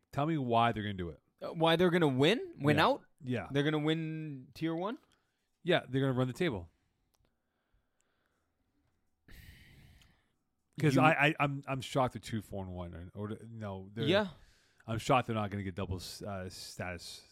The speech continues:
Speaker 1: to work with.
Speaker 2: Agreed. Um, I'll tell you that now that Dan Lazara's out for this season,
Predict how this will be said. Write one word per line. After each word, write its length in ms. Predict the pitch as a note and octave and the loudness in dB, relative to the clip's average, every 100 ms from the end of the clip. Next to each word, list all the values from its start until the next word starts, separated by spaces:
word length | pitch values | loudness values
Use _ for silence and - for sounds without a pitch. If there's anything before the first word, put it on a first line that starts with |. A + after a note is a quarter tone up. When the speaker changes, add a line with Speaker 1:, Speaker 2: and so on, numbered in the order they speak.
| - | -18
Speaker 1:
to 100 | F#2+ | -14
work 180 | F2+ F2+ | -12 -14
with. 140 | - - _ - _ _ - - | -20 -20 _ -18 _ _ -14 -8
Speaker 2:
Agreed. 420 | D#3+ D3 C3 D3+ - - | -4 -2 -2 -6 -16 -4
Um, 540 | C#3 C#3+ C#3+ C#3+ D3 _ _ _ _ _ _ _ _ | 0 2 2 0 -6 _ _ _ _ _ _ _ _
I'll 80 | C3+ | -8
tell 420 | - A2+ C#3+ E3 | -6 -4 -2 -2
you 440 | E3+ F3 F3 F#3+ F#3 _ _ _ _ _ - G#2 G#2 | -2 -6 -6 -6 -10 _ _ _ _ _ -20 -12 -4
that 420 | B2+ B2 B2 - _ _ _ - | -2 0 -4 -8 _ _ _ -10
now 420 | A2+ B2 C#3+ D3+ | -6 -4 -2 0
that 400 | C#3+ C3+ C3 _ - A2+ | 0 0 -2 _ -16 -6
Dan 300 | A#2+ A#2 A#2+ | -4 -2 -4
Lazara's 720 | G2+ G#2+ G#2 A#2+ G#2 G2+ _ _ _ - _ _ - | -4 -4 -2 -4 -6 -12 _ _ _ -20 _ _ -12
out 240 | G#2 A2+ D3 _ _ _ _ - | -6 -6 -8 _ _ _ _ -20
for 200 | - G#2+ | -10 -8
this 180 | G#2+ A#2 | -6 -8
season, 400 | A2 G2 A2 | -10 -10 -12